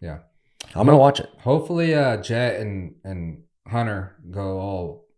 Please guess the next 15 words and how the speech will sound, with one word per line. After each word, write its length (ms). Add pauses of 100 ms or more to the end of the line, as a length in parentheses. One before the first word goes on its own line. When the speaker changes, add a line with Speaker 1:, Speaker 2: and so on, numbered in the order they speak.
(680)
Speaker 1:
Mighty 220
Ducks. 500
Speaker 2:
Mm-hmm. 380 (360)
Speaker 1:
The 80
Bash 260
Brothers. 400
Speaker 2:
Yeah. 260 (580)
Speaker 1:
And 60
just 140
start 160
smoking 460
everyone, 260
just 180 (140)
putting 260
it, 200